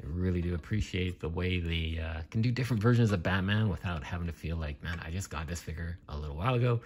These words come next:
But no, you're getting some really nice variations on the Batman. Then we also have this one here. Now this one is the Jim Gordon as Batman.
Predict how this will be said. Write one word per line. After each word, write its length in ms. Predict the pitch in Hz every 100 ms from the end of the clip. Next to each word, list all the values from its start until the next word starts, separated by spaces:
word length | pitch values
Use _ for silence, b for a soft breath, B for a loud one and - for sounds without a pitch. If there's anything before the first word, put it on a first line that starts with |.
| B B B -
But 180 | 98 -
no, 120 | 117
you're 120 | 87
getting 280 | 95 90 110
some 260 | 90 95 80
really 480 | 82 87 87 85 80 -
nice 360 | - 87 85 -
variations 720 | - 85 85 85 85 87 82 76
on 260 | 76 78 76
the 60 |
Batman. 600 | 69 73 98 87 80 69 - B B B B B
Then 180 | 104 113
we 120 | 104
also 240 | 98 101 92
have 260 | 82 76
this 400 | 78 85 104 92
one 220 | 80 80 73
here. 440 | - 127 127 120 B B B B B
Now 100 | -
this 220 | 117 147
one 260 | 123 123 117
is 360 | - 98 98 87
the 120 | 90
Jim 300 | 80 104 98
Gordon 500 | 92 101 82 76 80 - -
as 200 | 80 82
Batman. 560 | 85 71 71 87 135